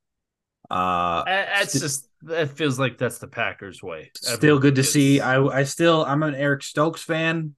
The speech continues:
Speaker 1: hoping he makes his de-, debut, uh, on the field this week. I know you're a big Ballantyne Valentine supporter, but we might get a Jaire Eric Stokes
Speaker 2: I,
Speaker 1: defensive
Speaker 2: I just
Speaker 1: backfield for the first time this year.
Speaker 2: Like I said earlier, you know, I,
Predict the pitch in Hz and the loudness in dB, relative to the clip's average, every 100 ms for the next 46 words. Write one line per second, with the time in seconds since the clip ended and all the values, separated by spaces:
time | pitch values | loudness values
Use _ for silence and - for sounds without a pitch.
0 | - 135 135 123 131 135 127 139 _ 151 | -2 0 0 -6 -6 -6 -8 -12 _ -4
1 | 135 139 123 131 123 139 139 123 135 139 | -2 -2 -2 -2 -4 -2 0 2 2 2
2 | 139 _ _ _ _ - 113 120 113 117 | 0 _ _ _ _ -12 -6 -4 -4 -4
3 | 123 117 131 131 127 120 131 123 113 107 | -6 -4 -2 0 0 -2 -2 -2 -2 -2
4 | 107 107 104 104 95 110 110 104 117 107 | -2 -2 -4 -6 -2 0 0 -2 -2 -4
5 | 101 104 107 104 101 92 - - 92 87 | -4 -4 -4 -4 -8 -10 -12 -8 -6 -4
6 | 90 92 90 95 95 101 95 85 101 95 | -6 -6 -8 -8 -8 -8 -8 -6 -6 -4
7 | 101 98 95 _ _ _ - 113 90 - | -4 -4 -6 _ _ _ -4 -2 -2 -4
8 | - 110 - - - _ _ _ _ _ | 0 0 0 -8 -16 _ _ _ _ _
9 | - 180 180 143 170 - 202 110 92 87 | 0 4 4 4 2 2 -2 -4 -6 -6
10 | 95 87 87 - 90 85 87 - 90 87 | -8 -8 -8 -8 -8 -8 -12 -12 -12 -14
11 | _ _ _ _ _ _ _ _ _ 165 | _ _ _ _ _ _ _ _ _ -6
12 | 208 220 190 202 170 131 143 143 117 101 | -2 -2 -2 2 2 2 0 0 -2 -6
13 | 92 - _ _ - 120 110 104 117 - | -8 -12 _ _ -14 -8 -8 -8 -10 -10